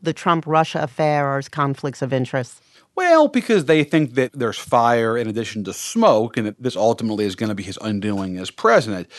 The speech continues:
Speaker 2: But if you talk to the folks who actually make a lot of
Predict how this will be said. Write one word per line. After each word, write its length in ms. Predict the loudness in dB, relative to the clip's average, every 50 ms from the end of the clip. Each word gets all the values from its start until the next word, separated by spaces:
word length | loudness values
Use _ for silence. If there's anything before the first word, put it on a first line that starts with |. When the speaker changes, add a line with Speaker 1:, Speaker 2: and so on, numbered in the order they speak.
| -18 -18 -18 -18 -20 -6 _
Speaker 2:
But 120 | 0 2 2
if 140 | 2 0 0
you 80 | -4
talk 320 | -2 2 4 4 4 4 2
to 220 | 0 0 0 0 -2 -4
the 160 | -2 -2 -2
folks 340 | 2 2 2 2 2 2 -2
who 160 | -2 0 0
actually 640 | 2 0 -2 -4 -4 -4 -2 0 0 0 0 0
make 220 | 0 0 -2 0 0
a 60 | 2
lot 220 | 2 4 4 4
of 200 | 4 2 -2 -6